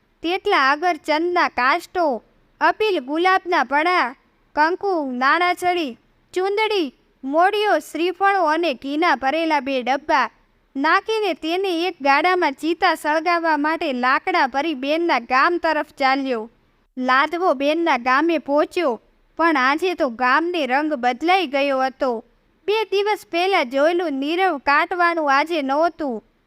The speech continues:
આજે તેમાં અનેક શરણાઈઓની ચહચહાટ થતો હતો. સામેથી લોકોનું ટોળું ચાલ્યું આવે છે.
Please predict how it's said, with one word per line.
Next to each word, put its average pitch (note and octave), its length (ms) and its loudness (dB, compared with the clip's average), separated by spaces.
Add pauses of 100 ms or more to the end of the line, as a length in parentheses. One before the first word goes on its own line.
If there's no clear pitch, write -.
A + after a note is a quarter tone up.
(120)
આજે D#4 340 2
તેમાં D4+ 460 0
અનેક F4+ 260 0 (100)
શરણાઈઓની E4 800 0
ચહચહાટ D#4+ 880 0 (120)
થતો C#4+ 320 0
હતો. B3 520 -2 (520)
સામેથી E4+ 640 2
લોકોનું D#4 640 0
ટોળું D4+ 400 0
ચાલ્યું D4+ 520 0
આવે D4+ 300 0
છે. B3+ 340 -6